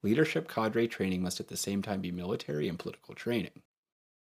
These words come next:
Five, the basic effort of the leadership must be directed towards the issues of the combat, the solution of its problems, and the fulfillment of the requirements for its escalation,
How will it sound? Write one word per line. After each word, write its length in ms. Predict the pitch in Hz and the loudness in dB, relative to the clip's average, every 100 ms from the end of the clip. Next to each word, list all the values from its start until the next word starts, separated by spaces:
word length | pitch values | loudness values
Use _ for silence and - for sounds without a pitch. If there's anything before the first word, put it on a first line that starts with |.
| _ _ - | _ _ -4
Five, 480 | 101 80 82 101 - | 0 0 -4 -6 0
the 80 | 98 | 4
basic 380 | 123 131 180 | 6 6 2
effort 260 | 151 139 143 | 0 4 4
of 60 | 123 | 6
the 80 | |
leadership 460 | 101 151 120 - 90 | 6 6 4 4 2
must 240 | 92 - | 0 -2
be 80 | 107 | -2
directed 380 | 90 90 90 98 | 2 2 2 -2
towards 240 | - 98 | 0 -2
the 140 | 95 90 | 0 0
issues 280 | 87 98 87 | 0 0 -2
of 80 | - | -6
the 80 | - | -8
combat, 600 | - 95 110 139 160 - | -2 0 2 2 0 -2
the 80 | 98 | 0
solution 420 | - 104 98 95 | 2 2 2 -2
of 80 | 87 | -4
its 120 | - | -6
problems, 580 | - 170 170 165 - - | 0 2 2 -2 -6 0
and 120 | 101 | 2
the 40 | |
fulfillment 480 | - 95 - 127 127 | 2 0 2 4 4
of 80 | 98 | 2
the 80 | 92 | 0
requirements 500 | 87 - 92 90 82 | 0 0 2 2 0
for 120 | 90 | -4
its 100 | 85 | -4
escalation, 840 | 85 - 90 92 - 147 147 160 | -4 -4 -2 0 0 -2 -4 -6